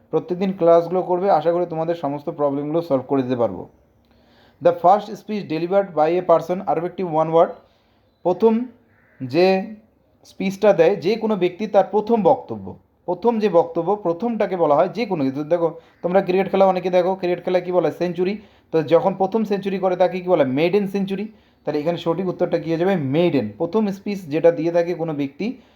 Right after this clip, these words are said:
সেটাকে বলা হয় মেইডেন বা প্রথম, ঠিক আছে? মেইডেন বা হলো প্রথম। এটারনাল যেটা, এটারনাল মানে হচ্ছে চিরস্থায়ী, ঠিক আছে? চিরস্থায়ীটাকে বলা হয় এটারনাল। আর কি রয়েছে? অবসুলেট।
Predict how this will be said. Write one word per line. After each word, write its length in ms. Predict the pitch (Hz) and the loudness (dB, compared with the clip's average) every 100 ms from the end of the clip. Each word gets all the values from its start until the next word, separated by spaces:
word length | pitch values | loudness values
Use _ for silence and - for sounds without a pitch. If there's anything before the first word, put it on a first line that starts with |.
| _ | _
সেটাকে 300 | - 160 156 | -4 0 4
বলা 160 | 165 151 | 4 4
হয় 180 | 160 196 | 4 2
মেইডেন 500 | 131 143 160 190 190 | -2 -2 0 -2 0
বা 220 | 156 190 | 4 4
প্রথম, 520 | 202 156 151 151 135 98 _ _ _ _ _ | 2 -2 -2 -2 -4 -4 _ _ _ _ _
ঠিক 100 | 160 | 0
আছে? 340 | 220 185 107 98 _ _ _ _ _ | 0 0 -4 -8 _ _ _ _ _
মেইডেন 440 | 135 185 247 190 - _ _ _ _ _ _ _ _ - | 2 2 2 -2 -10 _ _ _ _ _ _ _ _ -10
বা 220 | 120 143 | 2 4
হলো 360 | 147 151 190 233 _ _ | 4 2 -2 -4 _ _
প্রথম। 360 | 165 170 131 110 - | -2 0 -2 -6 -8
এটারনাল 480 | 147 190 202 214 208 | -2 -2 2 0 0
যেটা, 320 | 185 190 214 - | 2 2 2 -4
এটারনাল 420 | 151 185 190 185 | -4 -2 0 -2
মানে 220 | 175 175 | -2 -2
হচ্ছে 360 | 170 170 208 269 _ _ _ | -4 -4 -6 -6 _ _ _
চিরস্থায়ী, 580 | - 185 190 - 135 98 - _ | -6 2 2 2 -2 -2 -8 _
ঠিক 120 | 180 | -8
আছে? 260 | 233 165 110 - _ _ | -6 -6 -8 -14 _ _
চিরস্থায়ীটাকে 640 | 180 185 185 190 185 180 170 | -2 -2 0 0 2 2 2
বলা 180 | 165 | 2
হয় 220 | 156 170 165 | 4 2 2
এটারনাল। 440 | 160 160 147 113 95 _ _ _ _ | -4 0 -2 -2 -8 _ _ _ _
আর 120 | 139 151 | 0 2
কি 100 | 190 | 2
রয়েছে? 360 | 196 190 - | 2 0 -2
অবসুলেট। 640 | 214 170 165 202 165 120 | 4 4 2 -2 0 -2